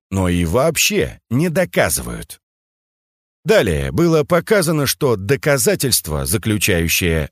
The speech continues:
от свойств вещей в мире к бытию и свойствам Бога, хотя и содержит сильный и весьма привлекательный довод,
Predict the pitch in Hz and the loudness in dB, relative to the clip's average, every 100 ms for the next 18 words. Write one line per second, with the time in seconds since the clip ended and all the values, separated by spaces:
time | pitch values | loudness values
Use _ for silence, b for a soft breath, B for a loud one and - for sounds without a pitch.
0 | - 113 - 110 104 98 - 90 104 - | -4 -2 0 -2 0 0 -2 -4 -2 0
1 | 107 95 104 101 92 85 101 110 113 - | 0 -2 -2 0 0 -2 -4 -2 -2 -2
2 | 110 90 78 - 107 87 92 98 - 113 | 0 0 -2 -4 -4 -2 0 -2 -2 -2
3 | 117 175 151 71 60 - _ _ _ _ | 0 0 0 -4 -8 -16 _ _ _ _
4 | - 113 95 95 87 95 95 117 120 214 | -4 -2 2 2 2 2 2 2 2 0
5 | 147 175 - 185 151 104 87 80 104 120 | 2 0 0 0 0 0 0 0 0 0
6 | 131 120 139 127 147 143 156 - 131 - | 0 0 0 0 0 0 0 0 0 0
7 | 127 139 135 92 65 - | 0 0 0 -2 -4 -12